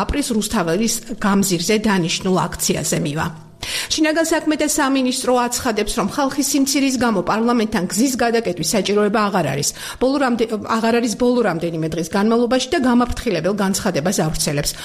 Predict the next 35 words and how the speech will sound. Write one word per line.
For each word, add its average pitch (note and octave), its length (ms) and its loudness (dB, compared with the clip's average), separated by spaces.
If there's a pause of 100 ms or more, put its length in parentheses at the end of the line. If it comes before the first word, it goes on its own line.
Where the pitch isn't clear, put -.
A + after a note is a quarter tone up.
უწყება B3 400 0
აღნიშნავს, G#3 540 -2
რომ F3+ 180 0
გზის B3+ 320 0
ხელოვნური G#3+ 540 2
გადაკეტვა G3 520 0
ლახავს G#3+ 460 0
იმ B3+ 200 2
პირთა G3 340 -2
უფლებებს, A3 540 0
რომლებიც G#3+ 440 -2 (140)
ცხოვრობენ A3 640 0
და G3 120 0
მუშაობენ D#3+ 600 0
აქციის D#3 440 -2
მიმდებარე F3 520 2
ტერიტორიაზე. C#3 680 0 (320)
განცხადებაში B3+ 600 0
ასევე E3+ 280 0
აღნიშნულია, A3 720 2
რომ C4+ 140 2
დაადგენენ A3+ 600 2
ყველა C4 320 2
იმ B3+ 140 4
ადამიანის F#3 600 0
ვინაობას, A#3 500 2
ვინც C#4 180 2
აქციის A3 440 0
მონაწილეებს F3+ 580 0
გზის A#3 360 0
გადაკეტისკენ D#3 760 -2
მოუწოდებს G#3+ 600 2
და C#4+ 100 0
მათ B3 200 2
წინააღმდეგ F3+ 560 0